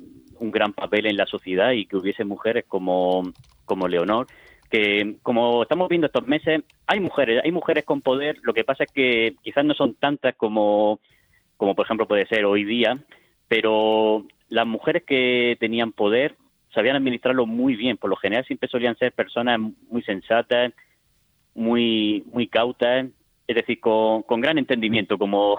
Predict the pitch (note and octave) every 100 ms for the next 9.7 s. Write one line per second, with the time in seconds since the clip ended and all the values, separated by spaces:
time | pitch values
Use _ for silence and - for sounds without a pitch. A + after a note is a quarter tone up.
0 | - D3+ - B2 A2 A2 - G#2+ G#2 G2+
1 | A2 - _ _ _ - A2 G#2+ - A2
2 | A2 A2 G#2+ G#2+ G#2 G#2 G#2 G2 A2 -
3 | G2+ B2+ B2 F#2+ F#2 G2 G#2 A#2 G2 G2+
4 | G#2 G#2 G2+ G#2 B2 D3 _ _ _ _
5 | _ _ G#2 - C3+ - A#2+ - C3+ A2+
6 | G#2 F#2+ - - G#2 G#2+ A2 A2 - -
7 | - G2+ G2+ A#2 C3 G#2+ - A#2 B2 G#2+
8 | G2 F#2+ - G#2+ A2 G2+ G2+ - G#2+ F#2+
9 | G2 F#2+ F#2+ - C#3 G#2